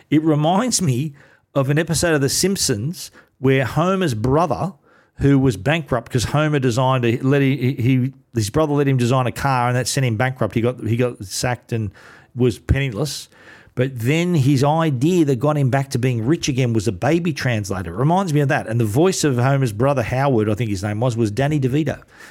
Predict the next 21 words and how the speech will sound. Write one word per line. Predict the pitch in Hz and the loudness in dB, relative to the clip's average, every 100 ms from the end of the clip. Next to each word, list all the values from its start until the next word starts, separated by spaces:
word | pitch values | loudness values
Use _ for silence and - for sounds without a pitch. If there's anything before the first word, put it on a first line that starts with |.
| - | -20
Simpson | - - 156 143 139 | -10 -2 -2 0 -2
fans, | - 139 139 135 | 0 0 0 -2
I | 120 | -6
think | 107 139 | -4 -2
you | 139 | 0
know | 127 | 0
what | 127 | 0
I'm | 110 | -2
talking | 139 131 | -4 -4
about. | - 73 _ - - - | -6 -8 _ -20 -20 -18
So | - 135 | -2 0
imagine | 131 165 190 180 151 | 4 2 2 0 0
this. | 170 - - _ _ | 0 -2 -6 _ _
You | - 156 | -8 -4
can | 139 123 | -2 -2
tell | - 196 180 | 0 0 2
how | 175 | 2
your | 160 | 2
baby's | 156 151 131 | 2 2 0
feeling, | - 165 160 123 175 - _ _ _ _ 139 | 0 2 2 0 -4 -8 _ _ _ _ -2
and | 143 143 147 | 2 2 0